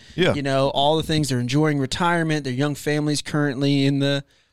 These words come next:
Speaker 2: the midst of just the family cycle of
Speaker 1: Yeah.
Speaker 2: school and sports and all, all those things. But at Downtown eleven, you know, you have the family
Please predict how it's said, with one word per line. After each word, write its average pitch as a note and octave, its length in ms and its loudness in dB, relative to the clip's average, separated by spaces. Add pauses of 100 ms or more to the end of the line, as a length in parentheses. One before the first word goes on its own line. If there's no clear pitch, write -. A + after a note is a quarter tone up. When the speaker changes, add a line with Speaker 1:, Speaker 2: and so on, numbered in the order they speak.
(120)
Speaker 2:
the D#3 120 2
midst E3 380 0
of E3 120 0
just D#3+ 220 0
the E3 100 0
family D#3 360 0
cycle D3+ 760 -4
of A2+ 80 2
Speaker 1:
Yeah. A2+ 180 2
Speaker 2:
school D#3 640 0
and B2 140 -6
sports - 680 -2
and B2 280 -10
all, D3 220 0
all C#3+ 160 0
those C3 200 -2
things. B2+ 140 -4 (420)
But D3 200 2
at C#3+ 120 0
Downtown E3 480 2
eleven, D3 440 2
you C#3+ 100 0
know, C#3 100 4
you C3 140 2
have F3+ 200 4
the D#3 60 0
family D3 540 0